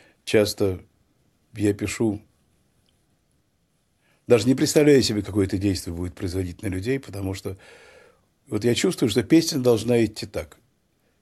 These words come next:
И хочу я того или не хочу, но она требует быть написанной вот таким образом, и я это делаю. Потому что навязывать свою волю песни я точно никогда не буду.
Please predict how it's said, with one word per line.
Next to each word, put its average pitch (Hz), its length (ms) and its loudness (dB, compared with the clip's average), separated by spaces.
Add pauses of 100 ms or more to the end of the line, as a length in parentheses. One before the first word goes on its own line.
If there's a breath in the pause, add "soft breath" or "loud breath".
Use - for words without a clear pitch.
И 110 80 -2
хочу 107 420 2
я 127 140 4
того 98 240 0
или 95 200 -4
не 98 120 -4
хочу, 101 340 -6
но 110 220 -2
она 117 260 -4 (580 soft breath)
требует 110 640 2 (140)
быть 104 260 -4
написанной 98 480 -6
вот 92 140 -10
таким 98 300 -8
образом, 101 380 -4
и 90 60 -6
я 95 160 -4
это 92 140 -8
делаю. 90 420 -12 (1300 soft breath)
Потому - 140 -14
что 98 80 -4
навязывать 120 500 4
свою 107 260 4
волю 120 300 2
песни 101 300 -2
я 95 100 -4
точно 98 320 -4
никогда 90 360 -10
не 85 100 -12
буду. 85 200 -18